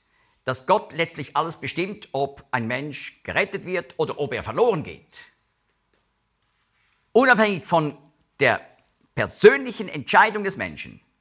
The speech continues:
das geht gar nicht. Denn hier lesen wir, dass diese Menschen mit ihrer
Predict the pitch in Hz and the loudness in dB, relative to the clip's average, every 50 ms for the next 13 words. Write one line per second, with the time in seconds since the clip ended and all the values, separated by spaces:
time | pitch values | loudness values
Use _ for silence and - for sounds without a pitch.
0 | _ _ _ _ _ _ _ _ _ _ _ _ _ _ _ _ _ _ _ _ | _ _ _ _ _ _ _ _ _ _ _ _ _ _ _ _ _ _ _ _
1 | _ _ _ _ _ _ _ _ _ _ _ _ _ _ _ _ _ _ _ _ | _ _ _ _ _ _ _ _ _ _ _ _ _ _ _ _ _ _ _ _
2 | _ _ _ _ _ - 101 - - 90 76 - 95 101 147 196 214 - - - | _ _ _ _ _ -8 -8 -6 -8 -10 -6 -4 -2 -2 -2 -2 -6 -10 -14 -16
3 | - _ - _ _ _ _ _ _ _ _ 110 107 95 82 147 202 247 208 143 | -20 _ -20 _ _ _ _ _ _ _ _ -6 -6 -6 -6 -4 -2 -2 -2 -2
4 | 101 113 131 151 160 160 165 131 85 95 101 135 165 202 226 220 - _ _ _ | -4 -6 -6 -6 -6 -8 -10 -8 -8 -8 -6 -4 -6 -6 -8 -10 -16 _ _ _
5 | _ - 90 - - _ _ 196 226 277 254 220 202 175 151 160 190 226 226 208 | _ -10 -10 -10 -10 _ _ -8 -8 -6 -4 -4 -2 0 0 -2 -2 -2 -6 -8
6 | - 120 95 76 67 - - _ _ _ _ _ _ _ _ _ _ _ - 104 | -10 -10 -10 -14 -16 -20 -20 _ _ _ _ _ _ _ _ _ _ _ -14 -14
7 | 101 - _ 151 139 135 117 104 95 | -14 -12 _ -6 -4 -4 -2 -4 -6